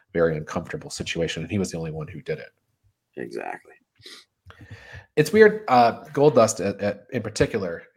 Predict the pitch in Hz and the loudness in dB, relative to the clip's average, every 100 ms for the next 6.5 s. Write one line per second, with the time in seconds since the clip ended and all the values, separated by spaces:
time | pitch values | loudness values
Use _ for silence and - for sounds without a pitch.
0 | _ 101 92 80 - _ _ _ _ _ | _ -12 -10 -10 -14 _ _ _ _ _
1 | _ _ _ 113 113 110 143 151 135 117 | _ _ _ -4 -4 -4 -4 -4 -2 -2
2 | - 110 98 113 107 117 123 131 - 127 | -4 -8 -8 -2 -2 -2 -6 -10 -8 0
3 | 123 139 - - _ _ _ _ _ 87 | 2 0 -4 -16 _ _ _ _ _ -20
4 | 92 107 98 95 - - _ _ - 110 | -4 2 2 2 -4 -18 _ _ -8 -6
5 | 104 95 113 - 117 107 - 104 101 92 | -2 -2 -2 2 0 0 -6 -6 -6 -8
6 | 95 98 98 98 - | -4 -2 -2 -4 -10